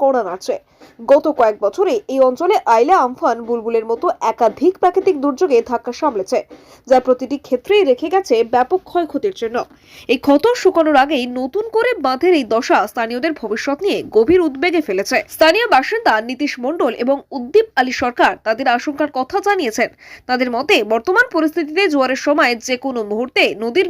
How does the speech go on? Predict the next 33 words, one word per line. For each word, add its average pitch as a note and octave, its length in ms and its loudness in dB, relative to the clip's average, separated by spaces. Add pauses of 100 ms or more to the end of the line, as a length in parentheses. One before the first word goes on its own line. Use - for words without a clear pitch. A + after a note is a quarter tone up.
নোনা A#3 220 -2 (140)
জল B3+ 160 2 (120)
গ্রামে B3 300 0
ঢুকে F#4 240 -2
পড়তে A3+ 280 -8
পারে। G#3 140 -2 (440)
তাদের A#3+ 280 2
আশঙ্কা, F#4 380 0 (480)
অতীতে F4 280 2 (140)
যেমন D4+ 260 2 (160)
ভয়াবহ B3 360 2 (120)
পরিস্থিতির E4+ 520 -4
সৃষ্টি C#4 300 -6
হয়েছিল, C#4 280 -2 (200)
এবারও B3 360 2
তার B3 180 -4
পুনরাবৃত্তি B3+ 600 -6
হতে F#4+ 220 -4
পারে। A3+ 160 -4 (560)
নোনা C#4+ 220 4 (100)
জল F#4 240 4
ঢুকে D4 260 -6
গেলে D4 160 0 (180)
একদিকে B3 300 -8 (100)
যেমন A#3+ 220 0 (400)
সবজি D4 380 2 (120)
ফসল E4 300 0 (240)
সম্পূর্ণ A#3+ 360 -6 (160)
নষ্ট - 200 -4 (100)
হবে, F#4 160 2 (100)
তেমনি C4 300 0 (120)
সাদা C4 240 2 (100)
মাছ C4 140 0